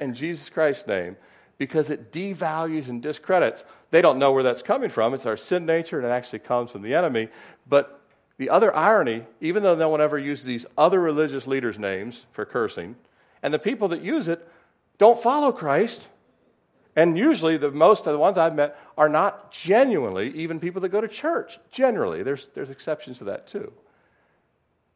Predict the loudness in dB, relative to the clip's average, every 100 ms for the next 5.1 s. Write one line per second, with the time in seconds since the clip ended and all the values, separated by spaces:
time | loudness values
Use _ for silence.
0 | _ _ _ _ _ _ -18 -16 -12 -10
1 | -8 -8 -8 -8 -6 -4 -2 -4 -8 -16
2 | _ _ _ _ _ _ _ _ _ _
3 | _ _ _ -14 -8 -6 -6 -10 -10 -8
4 | -8 -10 -10 -12 -14 -16 -18 -18 -16 -18
5 | -20